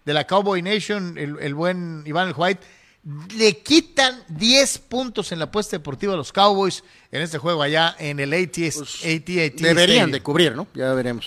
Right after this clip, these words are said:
Speaker 1: Diez, pues es que la defensiva de Chicago está jugando bien, Anuar.
Speaker 2: Bueno, para mí deberían de cubrir, ¿verdad? Pero
Speaker 1: En el, eh, otro encuentro,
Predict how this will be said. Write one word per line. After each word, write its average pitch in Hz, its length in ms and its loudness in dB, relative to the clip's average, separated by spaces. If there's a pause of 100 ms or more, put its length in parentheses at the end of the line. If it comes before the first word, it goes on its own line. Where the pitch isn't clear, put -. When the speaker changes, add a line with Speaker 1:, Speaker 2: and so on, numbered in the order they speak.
(160)
Speaker 1:
Diez, 165 640 -2 (240)
pues 151 120 -12
es - 60 -10
que 294 100 -8
la 254 60 -4
defensiva 180 400 -4
de 214 140 -4
Chicago - 300 -10
está 226 160 -14
jugando 233 240 -12
bien, 220 280 -16
Anuar. 208 320 -14
Speaker 2:
Bueno, 113 220 -10 (220)
para 117 200 -10
mí 135 180 -4
deberían 120 440 -6
de 110 100 -10
cubrir, 92 340 -16
¿verdad? 117 240 -16
Pero 92 280 -18 (680)
Speaker 1:
En 202 320 -2
el, 214 240 2
eh, 196 460 6
otro 220 640 4
encuentro, 240 880 0